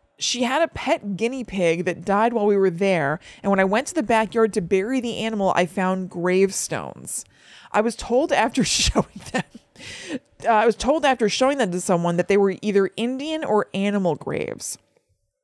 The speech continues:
They were unmarked stones, but you could tell they were placed there intentionally.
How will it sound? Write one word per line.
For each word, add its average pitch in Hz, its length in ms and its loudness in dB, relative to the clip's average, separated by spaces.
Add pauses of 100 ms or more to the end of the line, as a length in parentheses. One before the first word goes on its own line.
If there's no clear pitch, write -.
(220)
They 214 160 2
were 208 160 2
unmarked 254 420 -2
stones, 165 580 -4 (280)
but 233 100 2
you 196 100 -2
could 190 120 2
tell 220 200 0
they 220 100 4
were 208 100 4
placed 185 380 -4
there 180 140 2
intentionally. 156 880 -6